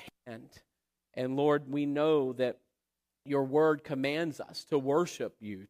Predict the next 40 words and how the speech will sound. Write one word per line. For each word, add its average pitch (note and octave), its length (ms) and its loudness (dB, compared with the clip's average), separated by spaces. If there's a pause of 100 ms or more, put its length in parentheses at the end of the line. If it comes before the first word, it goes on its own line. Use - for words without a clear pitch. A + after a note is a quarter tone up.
to C#3 100 -4
bow D3 380 2
humbly E3 500 -4
before D3 460 -6
you. G#2 320 -12 (480)
And C#3+ 140 -4
you've C3+ 140 -6
given E3+ 180 2
us D3+ 180 0
this - 160 -14
privilege D#3+ 640 -2
to C3 140 -8
do C#3 260 -4
so G#2 480 -8 (500)
as C3 240 -2
your C3+ 140 -2 (160)
people B2+ 400 -4
who've C3 180 -6
been C#3+ 180 0
redeemed D3+ 600 -4
by C#3 120 0
your C3 160 -4
grace, D3+ 600 -2
that C#3 80 -2
have C3 140 -6
been A#2+ 140 -8
called D#3+ 360 0
unto C#3 220 -6
righteousness. D3 920 -6 (640)
So, D#3 60 -2
Father, F3+ 320 6
may E3 220 0
you F3 260 -2
give E3+ 260 -2
us - 220 2
that D3 280 0
grace D#3 480 0
and D3+ 120 -4
understanding D3+ 640 -6
and - 80 -16